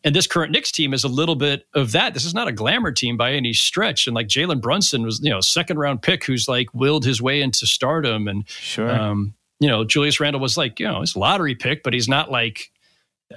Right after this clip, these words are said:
Speaker 1: like, these, these are, these are, like, like, these are New York kind of players. And so, like,
Speaker 2: Yeah.
Speaker 1: it matches up sometimes. And I, and so we,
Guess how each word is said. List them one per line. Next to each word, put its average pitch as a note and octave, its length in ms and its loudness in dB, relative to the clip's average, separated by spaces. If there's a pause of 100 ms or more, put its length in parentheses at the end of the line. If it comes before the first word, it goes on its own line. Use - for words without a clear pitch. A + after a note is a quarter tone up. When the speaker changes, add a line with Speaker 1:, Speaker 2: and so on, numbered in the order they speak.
(160)
Speaker 1:
like, D3 100 -2
these, F3+ 260 2
these E3 240 0
are, D#3+ 120 0
these G3+ 240 2
are, F3 240 2 (520)
like, - 220 -6
like, D3 200 0
these B3 140 2
are E4+ 80 4
New D#4+ 80 2
York D#4 360 0
kind A#3+ 180 0
of F#3+ 80 -4
players. B2 460 -2
And C3 100 0
so, F3 180 2
like, D#3+ 200 2
Speaker 2:
Yeah. A#2 160 0 (480)
Speaker 1:
it G#3+ 160 2
matches G#3+ 500 2
up A#3 120 -2
sometimes. D#3 600 0
And D#3 140 2
I, D3+ 160 0 (200)
and D#3+ 140 2
so F3 120 2
we, E3 260 0